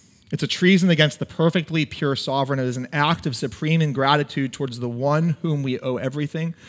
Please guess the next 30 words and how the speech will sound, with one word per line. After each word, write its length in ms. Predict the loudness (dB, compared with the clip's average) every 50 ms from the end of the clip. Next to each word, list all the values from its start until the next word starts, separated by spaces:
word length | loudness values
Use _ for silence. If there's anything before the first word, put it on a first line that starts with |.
| -20 -20 -20 -20 -18 -10
to 100 | -10 -2
the 140 | 0 0 0
one 480 | 2 2 2 4 4 4 4 4 2 0
who 180 | 0 0 0
has 180 | 0 0 -2 0
given 340 | 0 0 0 2 0 -2 -2
us 320 | -4 -4 -6 -10 -14 -14 -8 -4
life 400 | 0 0 0 0 -2 -4 -10 -8
itself." 800 | -8 -8 -8 -8 -14 -12 -12 -12 -12 -12 -14 -16 -20 -20 -20 _ -20 -20 _ _ _ _ -20 -20 -20 _ _ _ -20 -20 -20 -20 -20 -20 -20 -20 _ _ _ _ _ _ _ _ _ _ _ _ -12 -8
And 120 | -4 -2 -2
they 100 | -2 -2
take 360 | -2 -4 -2 -2 0 2 2
it 120 | 0 0
and 120 | 0 -2 -4
they 100 | -4 -4
twist 420 | -6 -6 -4 -4 -4 -4 -4 -4
it 260 | -4 -4 -4 -8 -16 -20 -20 -20 -20 -20 -20 _ -10
to 80 | -4
be 100 | -2 -2
something 280 | 0 0 -2 -2 -2 -2
completely 640 | -2 -4 -4 -6 -8 -2 0 0 2 2 2 2 2
opposite 640 | 2 2 0 -2 -4 -4 -2 -2 -2 -2 -4 _ -18 -20 -20 -20 -20 _ _
from 180 | -6 -4 -2 0
what 280 | 0 0 -2 -4 -6
Jesus 320 | -4 -2 -2 -2 -2 -2 -4
Christ 340 | -4 -4 -4 -4 -4 -4
intended 360 | -4 -4 -2 -2 -2 0 0 -2
it 120 | -2 -6
to 100 | -8 -10
be. 240 | -10 -10 -10 -12